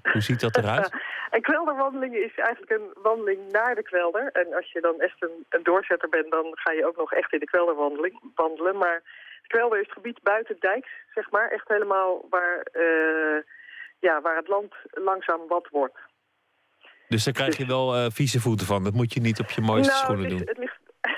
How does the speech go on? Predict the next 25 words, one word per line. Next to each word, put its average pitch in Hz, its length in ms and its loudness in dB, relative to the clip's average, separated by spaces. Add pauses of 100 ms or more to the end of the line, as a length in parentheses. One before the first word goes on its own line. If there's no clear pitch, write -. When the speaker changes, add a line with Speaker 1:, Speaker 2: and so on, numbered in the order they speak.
(240)
Speaker 2:
<laughs> 262 60 2
het 240 80 -2
ligt - 260 -8
vaak, 254 220 0
eh, - 280 -2
vaak 247 300 -2
droog. 240 320 0 (120)
Dus, 214 160 -6 (200)
ehm, 190 440 2 (380)
in 202 120 -4
dit 226 140 2
geval 180 240 0
ligt 175 160 -6
het 165 120 -4
droog. 185 300 0
Maar 180 240 0
als 175 160 -2
het - 120 -20
springvloed 202 500 -2
is 185 80 -4
bijvoorbeeld, 175 340 0
dan 175 80 4
loopt 151 160 2
het 156 120 -2
allemaal 147 180 0